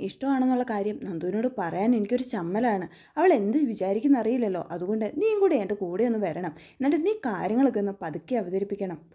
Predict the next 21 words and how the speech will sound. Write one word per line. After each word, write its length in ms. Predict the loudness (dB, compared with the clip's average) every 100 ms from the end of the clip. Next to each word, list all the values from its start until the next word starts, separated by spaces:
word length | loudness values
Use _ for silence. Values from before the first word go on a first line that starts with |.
| -14
സപ്പോർട്ടായിട്ട് 640 | -14 -2 0 2 0 -2 -6
ഞാനും 360 | -6 0 2
നിൽക്കാം" 320 | 2 -2 -6 -6 _
എന്നൊക്കെ 280 | -4 -2 -4
പറയുമ്പോഴേക്കും 640 | -4 -8 0 2 4 2 -4 -8 -20 -6
അനി 280 | -2 0 0 0
ആകെ 300 | -4 0 0
ടെൻഷനാകുകയാണ്. 920 | -2 -6 -4 0 0 2 2 0 -2 -6 -10 _ _ _ _ _
എനിക്കാണെങ്കിൽ 560 | -6 -4 0 2 2 0 2
എന്ത് 280 | 2 4 4
മറുപടി 400 | 2 2 2 2
പറയണമെന്നൊന്നും 680 | 2 2 0 0 0 0 0
അറിയില്ല. 340 | 0 0 -2 -4 -10 _ -10
അനിയുടെ 440 | -4 -2 0 2
മുഖഭാവമൊക്കെ 640 | 2 0 0 2 4 2 2
മൊത്തം 340 | 0 -2 -2
മാറുകയാണ്. 460 | 0 0 0 -2 -4 -10
ആ, 80 | -8 -6 -4
നവീനാണെങ്കിൽ 720 | -4 -2 0 2 2 0 0
ചോദിക്കുന്നുണ്ട്, 400 | 0 0 0 -2 0
"എടാ, 180 | -2